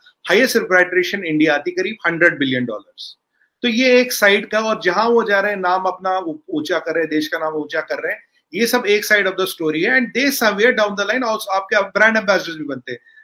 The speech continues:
आज सुंदर पिचाई जी लीजिए, आज अग्रवाल साहब की आप बात कीजिए, सत्य नडेला की बात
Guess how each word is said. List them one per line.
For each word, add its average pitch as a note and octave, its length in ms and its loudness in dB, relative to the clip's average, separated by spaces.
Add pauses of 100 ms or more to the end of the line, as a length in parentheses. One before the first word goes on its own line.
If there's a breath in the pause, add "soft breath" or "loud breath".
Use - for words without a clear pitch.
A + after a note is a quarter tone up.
(120)
आज F3+ 120 0
सुंदर G3+ 300 -2
पिचाई F#3 340 0
जी E3+ 140 -2
लीजिए, D#3 280 -2
आज E3+ 380 0
अग्रवाल D#3+ 640 -2
साहब D3+ 280 -4
की D#3+ 80 -4
आप D3+ 120 -2
बात D3 240 -2
कीजिए, D#3 260 -8
सत्य D#3+ 360 -6
नडेला D3+ 400 -2
की C#3+ 200 -8
बात C3+ 240 -10